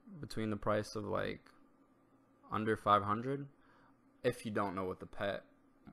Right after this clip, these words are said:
market is on your server, but if you do know what it is, then go crazy. Uh, a lot of them you can actually make fat profit, like the eyeball that you're gonna see me buy here somewhere.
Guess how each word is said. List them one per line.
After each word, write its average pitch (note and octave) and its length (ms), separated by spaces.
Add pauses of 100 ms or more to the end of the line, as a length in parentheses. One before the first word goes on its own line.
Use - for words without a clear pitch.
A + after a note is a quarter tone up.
(260)
market A2+ 360
is C3 160
on C#3 100
your C#3+ 80
server, D#3+ 460 (580)
but B2 160
if - 160
you C3 60
do A#2+ 140
know G#2+ 120
what G#2 100
it - 120
is, A2+ 200
then C2 180
go B1+ 140
crazy. - 440 (720)
Uh, B2 340 (760)
a A#2+ 40
lot D#3 180
of A#3 60
them A#3+ 200
you C3+ 80
can B2 120
actually A2+ 280
make G#2+ 180
fat A2 260
profit, A#2 460
like G2 200
the - 140
eyeball A#2 460
that C3+ 180
you're C#3 100
gonna C#3+ 120
see D3 120
me D3 100
buy D3 180
here D#3 160
somewhere. D#3+ 380